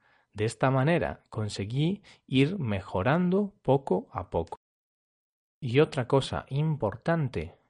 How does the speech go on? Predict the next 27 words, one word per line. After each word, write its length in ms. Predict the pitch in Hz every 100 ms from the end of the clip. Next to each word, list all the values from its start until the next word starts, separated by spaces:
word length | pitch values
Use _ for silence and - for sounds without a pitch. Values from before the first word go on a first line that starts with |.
| -
es 300 | 131 139 -
reírse 840 | 127 - 90 107 170 143 - - _ -
de 180 | 82
los 220 | 76 71 71
errores. 500 | 71 117 104 - - _ _ _ _ _ _ _ _ _ _ _
Equivocarse 1080 | 147 139 123 110 110 165 165 - 135 147 - _
es 220 | 131 -
el 200 | 143 127
camino 760 | - 95 113 151 127 - - _
que 160 | - 95
hay 120 | 143
que 360 | - 185 127 - -
recorrer 1000 | 110 80 80 80 - 78 143 185 95 - _
para 200 | - 85
hablar 460 | 85 98 120 143 -
correctamente. 960 | - - 101 - 78 85 135 123 - - _ _ _ _ _ _
Así 240 | - 131 147
que 300 | 170 180 -
no 320 | 127 131 175
vale 460 | 160 123 143 156 147
de 220 | 98 82
nada 440 | 92 131 120 135 - _ -
ponerse 560 | 95 110 127 - 76
triste 800 | - 87 131 165 - - 123 147
si 320 | 160 - 78
te 120 | 73 76
equivocas. 680 | - 78 90 - - -